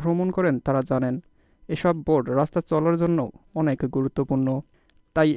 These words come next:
একবার পরিষ্কার করলে অনেক দিন উপকার পাওয়া যায়। এক মিনিট সময় দিয়ে যদি বোর্ডটা পরিষ্কার করা যায়, সেটা হাজারো যাত্রীর উপকারে লাগতে পারে। বন্ধুরা, ছোট ছোট এই কাজগুলো হয়তো ম-, তেমন বড় কিছু মনে হয় না,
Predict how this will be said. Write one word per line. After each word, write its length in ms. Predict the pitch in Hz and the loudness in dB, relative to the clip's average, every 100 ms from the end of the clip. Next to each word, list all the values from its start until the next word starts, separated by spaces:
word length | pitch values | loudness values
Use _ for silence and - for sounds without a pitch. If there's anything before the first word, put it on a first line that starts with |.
| 170 | 0
একবার 220 | 170 180 | 2 0
পরিষ্কার 440 | 175 165 160 - 175 175 | 2 0 0 -2 -2 0
করলে 260 | 175 165 98 - _ 151 | 0 0 -4 -10 _ -4
অনেক 160 | 156 165 | -2 0
দিন 120 | 165 127 131 | 0 -2 -4
উপকার 280 | - 131 135 | -4 -2 -2
পাওয়া 200 | 139 131 135 | 0 0 0
যায়। 180 | 139 160 165 _ _ _ | -2 -4 -6 _ _ _
এক 140 | 156 - | 0 2
মিনিট 180 | 180 180 - | 0 0 -4
সময় 260 | - 151 175 | -4 0 2
দিয়ে 160 | 175 147 - _ | 2 2 0 _
যদি 240 | 151 160 151 113 - | -2 0 0 -2 -2
বোর্ডটা 260 | 147 147 160 | -2 -2 -2
পরিষ্কার 340 | 160 160 - 170 | -2 -2 -2 0
করা 160 | 175 175 170 | 2 2 2
যায়, 180 | 156 - - _ _ _ _ | 0 -2 -8 _ _ _ _
সেটা 280 | - 160 160 - | -6 -2 -2 0
হাজারো 320 | 156 156 180 170 | 2 4 2 2
যাত্রীর 360 | 175 170 175 151 - | 0 2 2 2 -2
উপকারে 340 | 151 165 175 131 135 | -4 0 2 2 2
লাগতে 240 | 135 139 135 | 0 0 2
পারে। 200 | 139 131 - _ _ _ _ - - | 2 2 -2 _ _ _ _ -16 -4
বন্ধুরা, 400 | 151 139 135 131 131 - _ - | 2 4 4 2 -2 -6 _ -20
ছোট 180 | - 165 180 | 0 2 2
ছোট 140 | 180 185 165 | 2 0 2
এই 80 | 147 | 2
কাজগুলো 500 | 156 147 160 170 165 117 - | 4 0 2 2 4 2 -2
হয়তো 300 | 165 160 175 | -2 0 0
ম-, 200 | 170 151 - | 2 0 0
তেমন 260 | 156 151 131 - _ 139 139 | 2 2 -2 -10 _ -6 -2
বড় 160 | 147 165 | 0 0
কিছু 160 | 180 - 135 127 | -2 0 0 0
মনে 140 | 131 139 | 0 0
হয় 160 | 135 | 0
না, 60 | 131 | -2